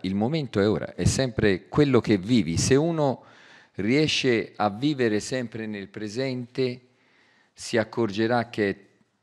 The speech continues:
tutto più facile poi in funzione del, dell'obiettivo e del risultato finale, e soprattutto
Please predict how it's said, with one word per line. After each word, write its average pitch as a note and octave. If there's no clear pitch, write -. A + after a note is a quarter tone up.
tutto E3
più A#2+
facile F#2
poi F2
in G2
funzione G#2
del, F2
dell'obiettivo E2+
e F2
del E2+
risultato E2+
finale, F2
e A#2+
soprattutto C3+